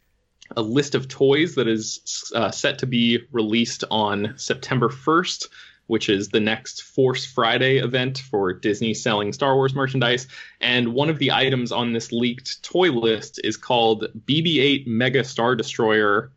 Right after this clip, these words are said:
parentheses, with Supreme Leader Snoke and Elite Praetorian Guard. So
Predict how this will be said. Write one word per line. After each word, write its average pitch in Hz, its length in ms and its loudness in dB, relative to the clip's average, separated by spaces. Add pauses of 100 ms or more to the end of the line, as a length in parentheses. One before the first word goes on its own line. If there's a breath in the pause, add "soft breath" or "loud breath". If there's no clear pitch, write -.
parentheses, 110 600 0
with 135 240 0
Supreme 143 440 -2
Leader 123 200 2
Snoke 120 420 0
and 117 100 -2
Elite 113 380 0
Praetorian 110 560 -2
Guard. - 480 -4 (240 loud breath)
So 120 480 2